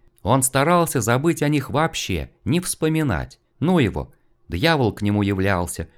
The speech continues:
голос там какой-то. Может, ему вообще все это померещилось, привиделось? Да, привиделось. А выключатель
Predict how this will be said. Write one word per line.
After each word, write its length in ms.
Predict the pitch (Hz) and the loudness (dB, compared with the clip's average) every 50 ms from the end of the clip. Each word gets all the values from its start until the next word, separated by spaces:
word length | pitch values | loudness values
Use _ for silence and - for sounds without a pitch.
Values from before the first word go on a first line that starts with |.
| _ _ _ _ | _ _ _ _
голос 440 | 76 78 117 139 135 127 123 127 - | 0 4 4 6 6 4 2 0 -2
там 220 | - 101 101 92 | -4 -4 -4 -2
какой-то. 580 | - 98 92 - - 82 90 92 92 - 85 - _ _ _ _ _ _ | -4 -4 -4 -2 -4 -2 -2 -2 -4 -6 -10 -12 _ _ _ _ _ _
Может, 340 | - 110 147 147 139 139 131 | 0 2 4 4 4 2 0
ему 180 | 143 143 151 139 | 2 2 2 2
вообще 420 | 120 139 147 143 - - 185 170 | 2 2 0 0 0 0 0 0
все 200 | 165 - - 143 | 0 0 2 2
это 180 | 147 135 - 104 | 2 2 0 0
померещилось, 840 | - 123 131 143 165 170 156 101 69 - - - 60 58 - - - _ _ _ _ _ | 0 0 0 2 2 2 2 0 0 -2 -8 -10 -12 -12 -14 -18 -20 _ _ _ _ _
привиделось? 680 | - 147 202 208 190 156 101 71 67 85 52 - - - - - _ _ _ _ _ _ _ _ _ _ _ _ _ _ | -2 0 2 2 2 2 2 0 -4 -6 -8 -12 -16 -20 -20 -20 _ _ _ _ _ _ _ _ _ _ _ _ _ _
Да, 380 | - 85 98 95 85 76 71 - _ _ | -4 -2 0 0 0 -2 -4 -10 _ _
привиделось. 720 | - 101 117 120 113 101 85 73 78 73 71 - - - _ _ _ _ _ | -2 -2 0 2 2 0 0 -2 -4 -6 -8 -10 -12 -20 _ _ _ _ _
А 160 | - 123 147 | -2 0 2
выключатель 960 | 160 165 160 - 143 123 101 - - 117 127 135 131 131 127 120 123 - | 2 2 2 2 0 0 0 0 0 2 2 0 0 -2 -6 -6 -6 -10